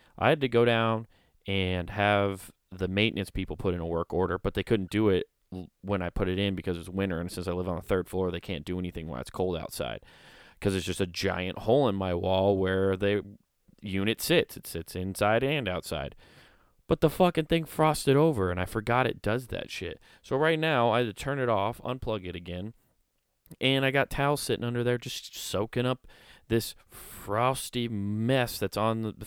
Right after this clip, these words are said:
fucking air conditioner. I was just thinking about how dirty that water's gotta be. It's just been sitting on that f-, filter up front and just melting, and Lord knows I haven't dusted that thing since I've lived here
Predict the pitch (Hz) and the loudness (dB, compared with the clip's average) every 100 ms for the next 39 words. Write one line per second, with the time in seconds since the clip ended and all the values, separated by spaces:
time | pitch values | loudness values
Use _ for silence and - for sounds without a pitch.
0 | - _ _ - 107 113 107 - - - | -16 _ _ -6 -4 -4 -8 -10 -20 -20
1 | - _ 113 123 104 90 85 - 87 95 | -20 _ 4 4 2 -4 -6 -6 -8 -8
2 | - _ _ _ _ _ 160 151 139 123 | -12 _ _ _ _ _ 2 4 2 0
3 | 117 101 90 87 _ 85 95 95 87 - | 2 2 2 -2 _ 0 2 2 0 -2
4 | 82 90 92 90 87 87 90 87 90 - | -4 -2 -4 -6 -4 -4 -4 -6 -6 -10
5 | _ _ - 92 92 87 - 98 - 92 | _ _ -10 -8 -6 -6 -4 -4 -2 -4
6 | 87 87 - - - - _ _ - 107 | -4 -6 -8 -18 -20 -20 _ _ -4 -2
7 | 95 - 95 85 - 95 90 92 - 92 | -2 0 0 0 -2 -4 -2 -2 -4 -10
8 | 95 95 90 87 - 92 90 82 - - | -6 -4 -2 -2 -2 -4 -4 -6 -12 -20
9 | - _ - 104 123 101 113 113 95 107 | -20 _ 2 10 12 12 6 6 8 8
10 | 101 85 90 95 87 - 87 87 - 87 | 6 2 -4 -4 -4 -6 -4 -4 -4 -8
11 | 87 90 90 85 85 87 82 95 92 | -8 -8 -6 -6 -4 -6 -4 -4 -4